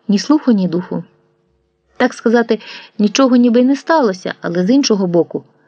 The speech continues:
веселіше робиться, бо от якби не нищили, а люди своє знають, тримаються на поготові. "Випадок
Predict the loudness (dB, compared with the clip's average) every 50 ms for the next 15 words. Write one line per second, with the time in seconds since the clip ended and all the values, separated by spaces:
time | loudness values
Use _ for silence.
0 | _ _ _ -6 -6 -6 -2 0 0 2 2 2 0 0 0 0 0 0 -2 -4
1 | -6 -6 -10 -10 -10 _ -20 -20 -20 -20 -20 _ _ _ _ _ _ _ -2 0
2 | 0 0 0 _ -4 -2 0 0 0 2 0 0 0 0 2 2 2 2 0 -2
3 | -4 -2 -4 -2 -2 -6 -10 -12 _ _ _ _ -6 -4 -2 0 0 2 2 0
4 | -2 -2 -4 -2 -2 -2 0 0 0 2 2 2 0 -2 -6 -10 _ _ _ _
5 | _ _ _ _ _ _ -4 -4 -2 0 0 0 2 2 2 0 0 -4 -8 -8
6 | -6 -4 -4 -4 -4 -4 -4 -2 -2 -2 -4 -8 -12 _ _ _ _ _ _ _
7 | _ _ _ _ _ _ _ _ _ _ _ 0 0 2 2 2 0 0 -2 -2